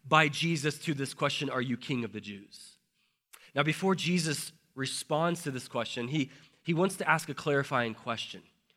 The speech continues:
And so he asks Pilate, "Pilate, is this what you believe? Or are other people saying this about me?" See, you can begin to see Jesus start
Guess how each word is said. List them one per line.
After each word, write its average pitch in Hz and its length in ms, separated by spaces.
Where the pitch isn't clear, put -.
And 143 120
so 151 200
he 170 260
asks 185 420
Pilate, 123 320
"Pilate, 175 380
is 143 260
this 147 340
what 240 160
you 226 140
believe? 226 640
Or 175 280
are 170 180
other 165 220
people 165 640
saying 117 420
this 104 260
about - 360
me?" - 80
See, 175 160
you 170 100
can 175 220
begin 160 440
to 160 80
see 160 220
Jesus 143 600
start 170 300